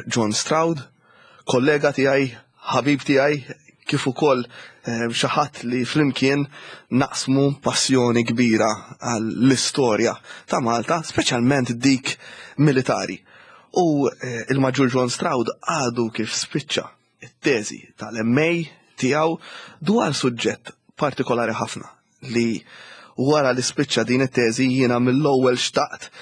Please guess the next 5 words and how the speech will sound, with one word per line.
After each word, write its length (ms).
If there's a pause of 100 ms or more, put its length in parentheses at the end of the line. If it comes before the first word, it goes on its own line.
(120)
li 400
naqsam 640
ir-riċerka 480
tiegħu 360 (400)
magħkom 500